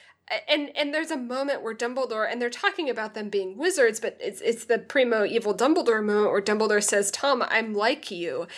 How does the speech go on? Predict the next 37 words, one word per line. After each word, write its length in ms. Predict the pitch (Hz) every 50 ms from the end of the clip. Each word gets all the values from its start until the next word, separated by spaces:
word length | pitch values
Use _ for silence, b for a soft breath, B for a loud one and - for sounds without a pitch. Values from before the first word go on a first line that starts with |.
| B B B
And 160 | 254 254 240
to 180 | - 254 240 220
me, 320 | 220 240 330 392 403 330
I'm 140 | 240 226 220
like, 240 | 220 208 - - _ -
"Oh, 260 | 269 320 339 240 190
Dumbledore 500 | 196 214 214 233 247 311 302 285 247 226 220
is 100 | 202 - -
also 400 | - 247 294 311 302 349 349 339
a 80 | 285 254
Ted 320 | 247 - 262 269 233 220 208
Bundy," 420 | - 269 330 311 277 277 240 226
but 160 | 214 208 117
what 120 | 151 226 247
he 140 | 254 285 254
meant 340 | 247 254 277 302 277 -
was 220 | 247 240 226 220 -
that 80 | 208 208
he's 160 | 214 208 196
a 80 | 196 196
wizard. 720 | 202 269 349 349 - - 214 202 202 202 196 202 196 185 B B B B B B B
And 220 | - 262 262 269
then 160 | 302 294 254
Dumbledore 420 | - 277 277 277 311 320 294 285 254
goes 160 | 247 233 226 - -
out 200 | - 262 277 294
of 100 | 269 277
the 100 | 269 247
memory 480 | 240 254 294 294 320 285 277 247 214 196
and 200 | 208 208 202 -
says, 420 | - - 285 254 247 247 247 -
like, 300 | 240 233 226 214 196 208
and, 200 | - 226 226 - -
and 140 | - 240 220
Harry 300 | - - 294 302 262 -
asks 460 | - - 214 240 262 - - - -
him, 260 | 233 190 185 185 180